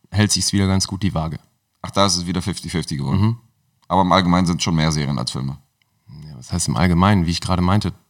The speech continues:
Speaker 1: in den letzten Jahren so und in der Zeit davor eben mehr Filme.
Speaker 2: Okay. Würde ich bei mir auch schätzen, tatsächlich.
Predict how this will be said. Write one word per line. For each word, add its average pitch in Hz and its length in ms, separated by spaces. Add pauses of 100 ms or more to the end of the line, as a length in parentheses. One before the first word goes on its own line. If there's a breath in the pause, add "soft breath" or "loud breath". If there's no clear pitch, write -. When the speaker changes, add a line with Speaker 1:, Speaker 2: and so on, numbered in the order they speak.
(920)
Speaker 1:
in 90 180
den 90 40
letzten 92 280
Jahren 90 200
so 101 260
und 95 280 (420)
in - 120
der 92 100
Zeit 95 240
davor 101 320
eben 98 240
mehr 98 160
Filme. 98 260 (280)
Speaker 2:
Okay. 151 320 (560)
Würde 101 100
ich - 80
bei 110 100
mir 110 140
auch 113 60
schätzen, - 320
tatsächlich. 71 440